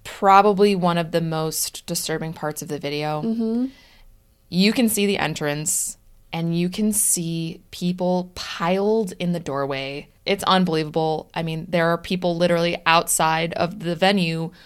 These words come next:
Speaker 1: pulling people out of this doorway because they're just piled on top of each other, reaching out for help. And it's so disturbing.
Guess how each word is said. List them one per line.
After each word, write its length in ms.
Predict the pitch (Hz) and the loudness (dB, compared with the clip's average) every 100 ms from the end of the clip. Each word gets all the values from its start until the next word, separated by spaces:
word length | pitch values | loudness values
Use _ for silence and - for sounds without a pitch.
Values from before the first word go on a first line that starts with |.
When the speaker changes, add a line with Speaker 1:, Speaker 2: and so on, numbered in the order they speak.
| - _ | -20 _
Speaker 1:
pulling 500 | - 208 254 269 247 | -2 4 6 6 2
people 540 | - 220 208 175 165 - | 0 -2 0 0 2 4
out 220 | 170 180 | 6 6
of 120 | 190 | 4
this 200 | 180 180 | 2 0
doorway 600 | - 165 160 160 160 156 | 0 0 0 -2 -4 -6
because 340 | - 175 190 180 | -6 -8 -4 0
they're 120 | 170 | 0
just 280 | 175 175 - | 0 -2 -6
piled 480 | - - 180 180 180 | -4 4 6 6 4
on 180 | 170 | 0
top 240 | 175 180 - | -2 -4 -4
of 120 | 165 | -6
each 160 | 170 175 | -8 -6
other, 380 | 170 160 165 - - - | -4 -4 -6 -10 -20 -12
reaching 680 | 165 170 180 180 170 160 165 - | -4 2 2 2 0 -2 -4 0
out 340 | 156 147 - _ - | 2 2 0 _ -18
for 200 | - 156 | -6 -4
help. 320 | - 65 - | -2 -2 -2
And 100 | 175 | -4
it's 420 | 165 165 - - - _ _ _ _ - | -4 -4 -4 -4 -6 _ _ _ _ -8
so 280 | - 170 - | -6 -4 -6
disturbing. 580 | - - - - 190 | -8 -10 -10 -8 -10